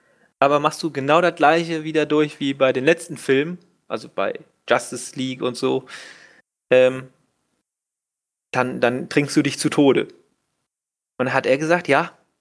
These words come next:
das kann gut sein, ich hör lieber auf.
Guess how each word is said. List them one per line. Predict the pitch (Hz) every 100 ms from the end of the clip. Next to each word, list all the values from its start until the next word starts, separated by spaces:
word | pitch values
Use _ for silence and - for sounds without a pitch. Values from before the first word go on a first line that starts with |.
| _ -
das | 135
kann | - 147
gut | 147
sein, | 143 165 226 _ _ _ _ _ _ _ -
ich | 220 175
hör | 196
lieber | 190 175
auf. | 98 - -